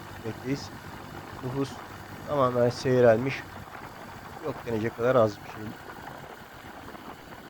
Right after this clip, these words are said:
On altı günlük seyahatimizin sonunda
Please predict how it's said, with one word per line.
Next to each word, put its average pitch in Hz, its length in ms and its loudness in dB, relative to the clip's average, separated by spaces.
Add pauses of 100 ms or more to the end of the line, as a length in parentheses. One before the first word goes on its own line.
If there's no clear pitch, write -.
(1160)
On 151 120 10
altı 160 260 10
günlük 147 280 4
seyahatimizin 143 580 8
sonunda 139 520 6